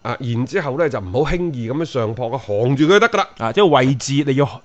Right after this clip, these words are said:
Speaker 2: 即係守死個位置。
Speaker 1: 嚇。你諗-，
Speaker 2: 啊。
Speaker 1: 你諗下，琴日嘅中二號佢好係好喺邊度呢？就係佢上落嘅轉數非常之快。
Speaker 2: 嗯。
Speaker 1: 雖然呢，李勝龍喺呢個位置，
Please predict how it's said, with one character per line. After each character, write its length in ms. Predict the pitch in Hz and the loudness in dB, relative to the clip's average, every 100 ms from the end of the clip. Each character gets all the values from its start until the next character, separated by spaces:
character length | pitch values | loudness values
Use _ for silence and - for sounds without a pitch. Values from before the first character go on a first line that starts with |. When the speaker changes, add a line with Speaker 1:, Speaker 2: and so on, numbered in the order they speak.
| - | 0
Speaker 2:
即 160 | 185 | 2
係 120 | 147 156 | 4 2
守 240 | 127 160 | 2 2
死 140 | 160 147 | 2 2
個 120 | 147 | 4
位 160 | 113 | 2
置。 200 | 98 107 98 | -2 -6 2
Speaker 1:
嚇。 40 | |
你 20 | |
諗-， 80 | 247 | 4
Speaker 2:
啊。 140 | 277 208 | 6 4
Speaker 1:
你 60 | 220 | 4
諗 140 | 240 | 4
下， 100 | 220 143 | 0 -2
琴 100 | 127 | -4
日 40 | 143 | -4
嘅 120 | 175 | 0
中 160 | 214 208 | 0 0
二 160 | 156 | -2
號 80 | 123 | -2
佢 80 | 135 | -4
好 120 | 135 | -2
係 60 | 170 | -2
好 140 | 120 147 | -2 -2
喺 40 | 143 | -4
邊 180 | 156 147 | -6 -6
度 140 | 107 | -8
呢？ 80 | 131 | -8
就 120 | 113 | -12
係 20 | - - - | -16 -20 -4
佢 120 | - | -2
上 480 | - - 135 123 165 | -2 -2 0 2 2
落 160 | 151 123 | 0 -2
嘅 80 | 139 | -6
轉 240 | 143 139 | -4 -4
數 140 | 131 | -4
非 420 | 131 - 214 226 208 | -8 -2 0 0 -2
常 240 | 104 82 | -4 -8
之 100 | 98 | -10
快。 240 | 110 98 98 | -10 -12 -6
Speaker 2:
嗯。 260 | 113 104 95 | -2 -2 0
Speaker 1:
雖 340 | - 277 196 | 2 4 4
然 120 | 117 | 0
呢， 140 | 185 208 - | -2 -4 -8
李 340 | 123 127 151 | -4 0 -2
勝 260 | 165 156 151 | -2 -2 -2
龍 180 | 98 85 | -4 -8
喺 100 | - 147 | -4 0
呢 100 | 170 | 0
個 80 | |
位 180 | 127 104 | 0 -2
置， 240 | 95 107 | -6 -10